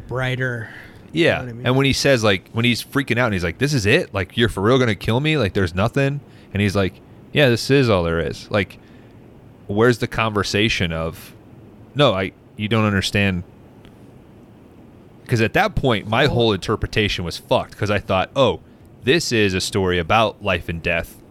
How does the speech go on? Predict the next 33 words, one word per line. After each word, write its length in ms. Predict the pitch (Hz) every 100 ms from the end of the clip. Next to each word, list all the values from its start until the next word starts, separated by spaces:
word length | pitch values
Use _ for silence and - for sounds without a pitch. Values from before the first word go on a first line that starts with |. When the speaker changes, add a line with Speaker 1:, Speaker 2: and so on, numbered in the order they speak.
| - - - -
Speaker 2:
and 140 | 101
the 40 | 92
stupidity 580 | - 104 - 107 98 95
of 100 | 87
what 260 | 92 -
death 240 | - 90 90
is." 380 | 98 - - - - - - - - - - - - - - - - -
To 100 | 104
me, 400 | 190 175 180 113
Speaker 1:
I 40 | - - -
Speaker 2:
I 160 | 117 -
thought 260 | 120 104
the 80 | 101
whole 160 | 104 101
story 380 | - 104 98
was 280 | 92 92 85
you 140 | 101 95
realize 460 | 104 131 120 110
at 80 | 104
a 40 |
certain 360 | 98 - 113 101
age, 340 | 98 92 87 -
"Oh, 120 | 98
you're 160 | 98
going 320 | 92 101 98 101
to 160 | 98
die." 560 | 85 104 92 78 87 110 - - - - - - - - - - - - -
Then 180 | - 104
you 100 | 107
just 260 | 101 92 95
get 220 | 107 104
to 200 | - 95
it, 120 | 87